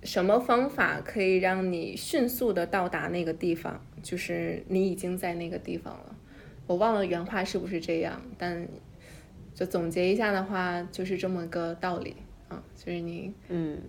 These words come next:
Speaker 1: 对。
Speaker 2: 可以。
Speaker 1: 准备，时刻准备着吧。<laughs>
Speaker 2: 嗯。
Speaker 1: 对，就是在当下，现在，now，就开始。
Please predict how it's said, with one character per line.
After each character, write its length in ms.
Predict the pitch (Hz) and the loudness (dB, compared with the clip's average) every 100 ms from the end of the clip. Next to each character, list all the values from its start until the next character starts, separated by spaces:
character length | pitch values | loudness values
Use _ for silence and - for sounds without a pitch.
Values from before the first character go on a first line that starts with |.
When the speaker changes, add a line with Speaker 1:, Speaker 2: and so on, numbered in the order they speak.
| - | -12
Speaker 1:
对。 240 | - 175 208 - - - - - - - - | -6 -6 -6 -14 -18 -18 -20 -20 -20 -20 -18
Speaker 2:
可 300 | - 180 165 | -6 -2 0
以。 140 | 160 180 - - - - - | -2 -6 -10 -18 -20 -20 -18
Speaker 1:
准 260 | - 175 175 | -4 -2 2
备， 380 | 190 190 180 190 - - | 2 2 0 -4 -14 -14
时 180 | - 190 | -6 -4
刻 220 | 226 202 | -2 -2
准 200 | 175 170 | -2 -2
备 200 | 180 180 | -2 -2
着 120 | 180 | -4
吧。 120 | 180 202 208 196 190 - - - - | -8 -8 -2 0 0 -4 -14 -16 -18
<laughs> 640 | - - 349 - - - | -12 -4 -2 -2 -10 -6
Speaker 2:
嗯。 380 | 180 170 156 - - - | -2 -2 -4 -8 -12 -6
Speaker 1:
对， 280 | 185 196 208 - - - - | -4 -4 -10 -16 -20 -18 -6
就 120 | - 220 | 2 4
是 100 | 208 | 4
在 200 | 208 233 | 4 4
当 220 | 233 294 | 4 2
下， 240 | 339 - - | 4 2 2
现 300 | - - 240 | -6 -2 -2
在， 200 | 240 240 - - | 0 -2 -4 -10
now， 300 | 214 226 208 - - - - | -6 -4 -4 -6 -18 -20 -20
就 120 | - 226 | -6 -6
开 240 | - 220 | 0 -2
始。 300 | 254 - - | -2 -6 -10